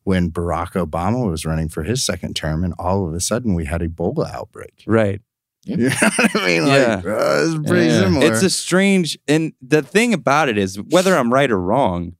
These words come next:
Speaker 1: Yeah.
Speaker 2: I know I'm not the only one thinking this.
Speaker 1: No, right. And that's what
Speaker 2: And
Speaker 1: I'm saying. That's what makes it fun and
Speaker 2: to me,
Speaker 1: it's, and interesting.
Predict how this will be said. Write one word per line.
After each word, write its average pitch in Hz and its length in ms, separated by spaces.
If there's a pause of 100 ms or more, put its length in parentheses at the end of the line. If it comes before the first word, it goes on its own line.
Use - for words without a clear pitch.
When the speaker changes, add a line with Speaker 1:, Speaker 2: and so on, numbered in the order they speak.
(160)
Speaker 1:
Yeah. 82 260 (100)
Speaker 2:
I 135 60
know 185 160
I'm 175 80
not 139 200
the 110 80
only 117 120
one 95 220
thinking 107 300
this. - 300
Speaker 1:
No, 196 200
right. 117 400
And 139 100
that's 151 160
what - 60
Speaker 2:
And - 60
Speaker 1:
I'm 160 40
saying. 160 220
That's 180 160
what 214 100
makes 190 160
it 123 140
fun 226 280
and 139 200
Speaker 2:
to 175 80
me, 170 500
Speaker 1:
it's, 143 160 (100)
and 143 160
interesting. - 640